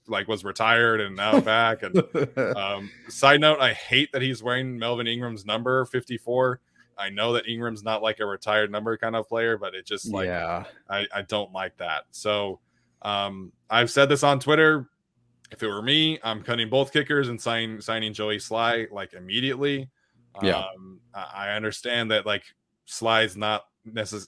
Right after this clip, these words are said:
Speaker 1: like, he's not, you know, a Justin Tucker kind of kicker, but, I mean, to me, he feels like he's, like, the perfect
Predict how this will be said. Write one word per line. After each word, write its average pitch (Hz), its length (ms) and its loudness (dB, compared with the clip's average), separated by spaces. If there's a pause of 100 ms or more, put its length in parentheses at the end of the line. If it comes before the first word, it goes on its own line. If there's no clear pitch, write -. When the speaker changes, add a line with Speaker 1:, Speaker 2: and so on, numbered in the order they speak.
Speaker 1:
like, 104 180 -4
he's 117 240 -2
not, 110 380 0 (680)
you 110 100 -8
know, 95 480 -4
a 95 480 -6
Justin 117 380 0
Tucker 120 320 2
kind 110 180 2
of 101 140 -2
kicker, 135 340 4
but, 104 260 2 (400)
I 101 120 -6
mean, 104 200 -4 (160)
to - 140 -8
me, 127 180 0
he 131 120 0
feels 113 440 -2
like 104 320 0
he's, 101 520 -10
like, 101 160 -6
the - 80 -20
perfect - 600 -4